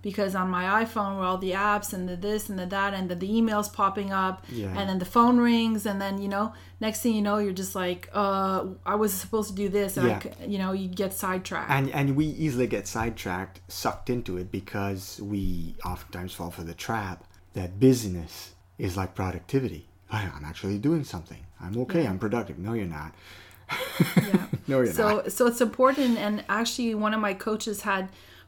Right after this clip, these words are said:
Speaker 1: pointed this out and had said, "Mark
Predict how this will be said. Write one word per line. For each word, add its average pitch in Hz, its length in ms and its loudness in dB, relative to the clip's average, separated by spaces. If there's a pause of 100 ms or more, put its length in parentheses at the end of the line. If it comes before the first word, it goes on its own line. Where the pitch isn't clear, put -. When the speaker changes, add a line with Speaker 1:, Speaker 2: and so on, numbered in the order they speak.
Speaker 1:
pointed 220 440 2
this 196 220 0
out 202 320 4
and 180 140 -2
had 190 200 -4
said, 196 500 -2 (500)
"Mark 233 480 4